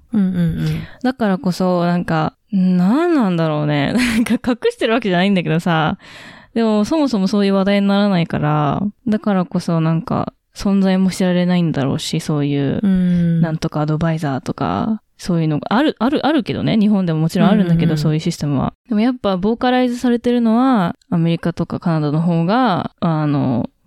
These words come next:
Speaker 2: ボーカライズされてるかなとは思う。
Speaker 1: うん。
Speaker 2: うん。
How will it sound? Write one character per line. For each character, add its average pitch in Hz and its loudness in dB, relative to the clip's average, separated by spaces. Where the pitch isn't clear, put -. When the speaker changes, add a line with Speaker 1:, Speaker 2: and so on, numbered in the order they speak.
Speaker 2:
ボ 170 0
ー - -10
カ 165 -2
ラ 156 -2
イ 156 0
ズ 160 -6
さ 165 -2
れ 156 0
て - -8
る 139 -4
か 165 -2
な 262 0
と - -10
は 139 -6
思 131 -2
う。 220 0
Speaker 1:
う - -
ん。 208 2
Speaker 2:
う - 2
ん。 190 0